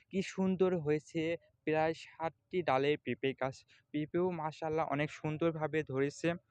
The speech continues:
তো আবার এই সাইডে আমরা দেখতে পারলাম কাঁচকলা। তো গাইস দেখুন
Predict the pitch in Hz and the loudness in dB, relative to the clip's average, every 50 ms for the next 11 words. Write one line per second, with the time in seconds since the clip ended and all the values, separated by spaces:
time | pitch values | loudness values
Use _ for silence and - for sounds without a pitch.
0 | _ - - - - _ _ _ 143 147 147 143 143 143 - - _ _ 147 151 | _ -20 -20 -20 -20 _ _ _ 2 2 2 2 0 -2 -6 -10 _ _ 0 2
1 | 175 156 151 165 160 - - 170 170 165 190 180 175 185 190 175 170 160 - 202 | 2 2 2 -2 -4 -4 -4 -4 0 2 2 2 2 0 -2 -2 -4 -4 -4 0
2 | 190 196 208 226 240 254 247 - - 170 160 151 - - _ 143 127 131 127 139 | 2 2 4 4 2 0 0 2 4 4 4 4 0 -6 _ -4 -4 -2 -2 -2
3 | 131 120 131 131 135 135 147 147 - _ _ _ _ _ _ - 135 131 135 131 | -4 -2 -2 -4 -4 -4 -6 -8 -12 _ _ _ _ _ _ -16 -12 -10 -10 -12
4 | _ 143 147 | _ -14 -12